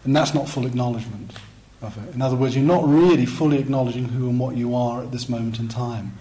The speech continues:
with the anger, with whatever other negative emotions are there.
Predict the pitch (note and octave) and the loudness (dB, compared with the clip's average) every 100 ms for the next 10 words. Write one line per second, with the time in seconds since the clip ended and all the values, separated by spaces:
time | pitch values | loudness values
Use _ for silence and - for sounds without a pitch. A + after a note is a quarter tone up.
0 | - - - B2 A#2 A#2 A#2 A#2 A2+ A2 | -20 -20 -6 -2 0 0 -2 -2 -4 -6
1 | A2 A2+ - - - - - - A#2+ A2 | -8 -12 -18 -20 -20 -20 -20 -6 -4 -2
2 | A#2 A#2 A#2 A#2 A2+ A2+ A#2 G#2+ A2 A2+ | -2 -2 -2 -4 -4 -6 -6 -6 -6 -4
3 | A2+ A2 A2 A2+ A#2+ B2 B2 G#2+ | -4 -6 -8 -6 -2 -2 0 -4